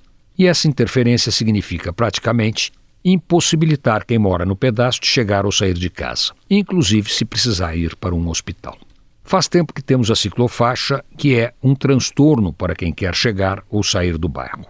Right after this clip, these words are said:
Mas tudo bem, ela está lá, os moradores já descobriram o caminho das pedras e, com jeito, você entra ou sai e consegue contar para seus amigos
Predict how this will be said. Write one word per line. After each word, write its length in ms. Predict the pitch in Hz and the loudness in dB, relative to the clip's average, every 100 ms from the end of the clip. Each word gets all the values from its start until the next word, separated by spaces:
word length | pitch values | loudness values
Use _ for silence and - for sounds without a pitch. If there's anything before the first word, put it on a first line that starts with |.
| - - | -20 -2
Mas 320 | 165 175 143 | 0 2 0
tudo 220 | - 123 | 0 0
bem, 300 | 85 101 107 | 2 2 2
ela 100 | 98 | 2
está 300 | 82 - 113 | 0 -2 0
lá, 240 | 98 101 104 | 2 2 0
os 120 | 87 | 0
moradores 580 | 95 98 87 82 92 80 | -2 -2 -2 -2 -2 -2
já 100 | 90 | -4
descobriram 540 | 80 - 80 87 87 | -4 -4 -4 -2 -2
o 40 | 82 | -4
caminho 320 | 82 71 80 | -6 -6 -4
das 220 | 101 - | 0 0
pedras 500 | - 120 117 123 - 180 | 0 0 0 -2 -2 0
e, 160 | 185 | 0
com 240 | - 185 156 | 2 2 4
jeito, 400 | 110 104 - - _ _ _ | 4 0 -4 -20 _ _ _
você 420 | 170 170 170 139 | 2 4 4 4
entra 220 | 123 139 | 2 2
ou 60 | 156 | 0
sai 340 | - 120 110 - | 2 0 0 -4
e 80 | 127 | -4
consegue 580 | - 147 - 117 104 - | 0 2 2 2 0 -4
contar 460 | - 123 - 95 | 0 0 2 -2
para 180 | 87 90 | -2 -4
seus 280 | 85 92 92 | -2 -2 0
amigos 580 | 117 104 101 98 101 | 2 2 2 0 -4